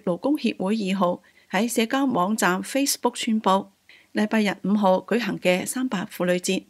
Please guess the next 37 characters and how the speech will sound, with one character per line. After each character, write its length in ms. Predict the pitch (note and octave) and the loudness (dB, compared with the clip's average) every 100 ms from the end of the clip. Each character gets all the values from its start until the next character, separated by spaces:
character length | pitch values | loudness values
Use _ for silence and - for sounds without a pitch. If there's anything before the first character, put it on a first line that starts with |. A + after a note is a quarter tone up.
| _ | _
發 140 | - | -6
聲 220 | G3+ C4 B3 | -2 -2 0
遊 180 | G3 F3 | -2 -2
行 240 | F3+ F#3 - - - | -2 -4 -8 -20 -6
已 220 | G3 G3+ | 0 2
獲 240 | G#3 F3+ - | 2 0 0
警 180 | E3 G3 | -4 -2
方 220 | A3+ A#3 | -2 -2
批 220 | B3 B3+ | -2 -2
出 180 | C4 C#4 - _ _ | 0 -2 -2 _ _
不 140 | G#3+ | -4
反 340 | - - F3+ A3 | -4 -4 -2 2
對 200 | F3 E3+ | 2 2
通 260 | - G3 | -4 -4
知 140 | G3+ G#3 | -2 -2
書。 220 | A#3+ B3 - _ - _ | -2 -4 -8 _ -20 _
遊 160 | - F#3 | -4 -2
行 200 | F#3 G3 | -2 -2
將 240 | C#4 C#4 | 0 0
喺 280 | B3 A3 - - | 2 0 0 0
禮 180 | G3+ | -2
拜 120 | G#3 G#3 | 0 0
日 120 | F#3+ | -2
上 280 | - F#3 F3+ | 0 0 0
午 180 | F3+ | -2
十 160 | G#3 - | -2 -4
一 120 | A#3 A#3+ | -6 -2
點 280 | E3+ F#3+ - _ - | 0 0 -2 _ -8
喺 220 | - A#3 B3+ | -2 0 0
灣 180 | C4 | -2
仔 220 | B3+ G3+ A3+ | 0 0 0
修 260 | - C4+ | -2 -4
頓 260 | C4+ F3 F#3 | -2 -2 -2
球 200 | - D#3 | -6 -8
場 180 | - G3+ | -8 -10
出 160 | - A3 | -6 -2
發， 300 | G3+ G3 | 0 0